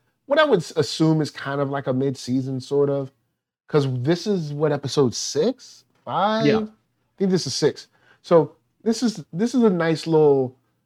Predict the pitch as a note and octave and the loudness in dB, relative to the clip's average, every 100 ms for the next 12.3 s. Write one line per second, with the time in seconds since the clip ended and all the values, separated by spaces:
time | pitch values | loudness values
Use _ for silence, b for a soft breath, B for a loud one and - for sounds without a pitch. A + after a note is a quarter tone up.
0 | _ _ - E3+ F3+ F#3 F3+ E3 E3 E3 | _ _ -2 2 2 4 4 4 2 2
1 | D#3 C#3+ C#3 B2+ B2+ - C3 B2+ A#2 - | 2 4 4 4 0 -2 -2 -2 -4 0
2 | F#3 G#3+ G#3+ A3 G#3+ G#3+ G#3+ - G#3+ G#3 | 2 4 4 2 4 2 0 -2 0 2
3 | G#3 G#3 G#3+ G#3 G#3+ A3 A3 - _ _ | 2 2 2 2 4 4 4 0 _ _
4 | _ _ _ _ - E3+ E3+ E3+ E3 D#3 | _ _ _ _ -2 4 4 4 4 4
5 | D#3 D3+ A#2 A#2 G2+ - A2+ G2 F#2 F2 | 6 4 4 -4 -8 -12 -14 -14 -18 -20
6 | E2 _ - _ _ B2 A#2+ D2+ - _ | -20 _ -20 _ _ -2 0 -2 -8 _
7 | _ _ _ _ D3 C#3+ C3+ B2+ - C#3 | _ _ _ _ 2 4 4 2 2 2
8 | A#2+ A#2 A2+ D#3 G3+ G#3+ A3+ F3+ C3+ A2+ | 2 -4 2 6 6 6 2 0 -4 2
9 | C#3+ D3+ E3+ E3 D#3+ D3 - C#3+ C#3 B2 | 2 2 0 -2 -2 -4 -4 -2 -2 -2
10 | A#2 A2 - C3+ C3+ A#2 _ _ _ _ | -6 -8 -8 -6 -6 -8 _ _ _ _
11 | _ _ _ - A#2+ C3+ C#3 C#3+ C#3+ C#3+ | _ _ _ -14 -4 2 4 6 4 2
12 | C#3+ C3 | 0 -4